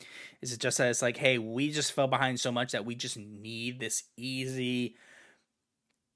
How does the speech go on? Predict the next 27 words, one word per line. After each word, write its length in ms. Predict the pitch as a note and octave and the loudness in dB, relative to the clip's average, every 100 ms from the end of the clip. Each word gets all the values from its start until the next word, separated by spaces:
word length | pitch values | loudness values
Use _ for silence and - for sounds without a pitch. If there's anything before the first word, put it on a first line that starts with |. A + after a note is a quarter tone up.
| _ - | _ -6
way 440 | C3+ C3+ C3 C3 | 2 6 8 8
of, 360 | B2 A#2+ A2 - | 6 2 -4 0
of 200 | D3 C3+ | 2 2
having 320 | - B2+ B2+ | 4 4 4
these 180 | B2+ A#2+ | -2 -2
high-end, 680 | - B2+ B2+ B2+ B2 B2 A#2+ - | 0 6 6 8 4 0 -4 0
uh, 200 | C3 B2 | 2 4
things, 420 | A#2+ C3+ C3 C#3 C3 | 4 2 2 0 0
so 220 | - C3 | 2 4
we, 200 | B2+ B2 | 4 2
'cause 240 | B2 D3 | -2 -4
they 120 | B2 A#2+ | 0 2
like 240 | A#2 A#2 | 2 0
the 60 | A2 | 0
margins, 560 | B2+ E3+ E3 G#3 G#3 | 4 4 4 2 2
maybe?" 280 | G#3+ A3 G#3+ | 2 4 4
Like, 200 | C#3+ A#2+ | 2 0
'cause 140 | C3 | -4
I 60 | B2 | -6
know 380 | D3 G3 D#3 G#2+ _ - - _ _ _ _ _ _ - | -2 0 0 -2 _ -20 -20 _ _ _ _ _ _ -12
margins 380 | C3 C#3 C#3+ C3 | -6 -4 -4 -4
on 140 | G2+ | -4
headphones 360 | G2 B2 A#2 G#2 | -2 -4 -4 -8
and 80 | G2+ | -10
these 140 | F#2+ | -12
things 240 | - C2+ | -12 -14
are 100 | - | -16